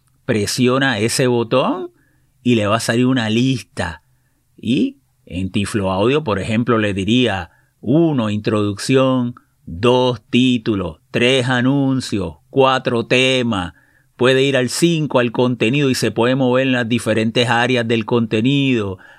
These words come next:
al resumen. Por lo tanto, para podcasts como lo es Tiflo Audio, que son demostraciones de tecnología,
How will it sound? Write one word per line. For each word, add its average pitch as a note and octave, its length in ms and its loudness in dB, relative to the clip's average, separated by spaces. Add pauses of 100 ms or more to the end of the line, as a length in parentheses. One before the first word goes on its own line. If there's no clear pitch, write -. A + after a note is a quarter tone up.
al B2 180 2
resumen. B2 1000 0 (600)
Por B2+ 200 4
lo A#2+ 180 0
tanto, D#3 680 0 (520)
para E3 560 0 (680)
podcasts - 800 -2 (240)
como G2+ 340 0
lo G2 160 0
es A2 160 -2
Tiflo C3+ 320 2
Audio, C3 280 2
que G#2+ 100 -2
son C#3 240 0
demostraciones B2 920 0
de E3+ 100 2
tecnología, B2+ 1000 0